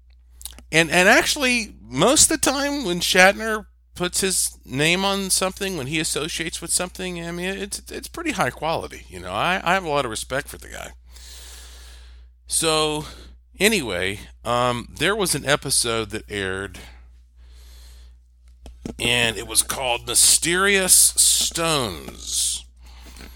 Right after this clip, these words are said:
Let's see here. Ugh. If you, you know, if you go to I M D B, um, hang on a second. I have a little backup recorder that I use sometimes, and it just came off of my neck.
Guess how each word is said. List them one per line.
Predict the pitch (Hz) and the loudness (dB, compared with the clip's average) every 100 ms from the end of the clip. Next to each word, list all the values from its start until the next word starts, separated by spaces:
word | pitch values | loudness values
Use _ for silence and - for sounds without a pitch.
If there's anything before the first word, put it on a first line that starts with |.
| - - - | -18 -18 -16
Let's | - - | -2 2
see | - 87 | 2 0
here. | 73 78 73 64 - - - - - _ - - | -8 -10 -12 -14 -18 -20 -20 -20 -20 _ -18 -12
Ugh. | - - - - - - | -8 -6 -8 -10 -12 -12
If | 104 | -12
you, | 135 | -6
you | 131 123 | -2 0
know, | |
if | 110 | -2
you | - | -2
go | 123 | -4
to | 110 | 0
I | 104 117 | 2 2
M | 120 104 | 0 -4
D | 104 | -8
B, | 90 104 104 104 98 - - - - - - - - - - - - - - | -6 -4 -2 -4 -6 -10 -18 -20 -20 -20 -20 -20 -20 -20 -20 -20 -20 -20 -12
um, | 87 87 85 80 - - - - - - - - - - - - - - - - - - | -8 -6 -6 -10 -14 -18 -20 -20 -20 -20 -20 -20 -20 -20 -20 -6 -6 -6 -20 -20 -20 -20
hang | 73 | -16
on | - | -10
a | |
second. | - 78 73 - - - - | -8 -8 -12 -18 -20 -20 -16
I | 87 | -14
have | 92 | -12
a | |
little | 82 82 76 | -12 -14 -12
backup | - 82 - 85 78 | -8 -8 -10 -14 -16
recorder | - - 78 78 80 | -18 -18 -16 -14 -14
that | 78 | -14
I | 80 | -14
use | 80 82 78 | -14 -12 -10
sometimes, | 80 80 82 80 78 76 | -10 -12 -14 -14 -14 -14
and | 64 | -16
it | |
just | - - | -10 -10
came | - 82 80 | -10 -14 -14
off | 82 - | -14 -16
of | 85 | -18
my | 80 | -16
neck. | 78 82 85 78 | -14 -14 -14 -14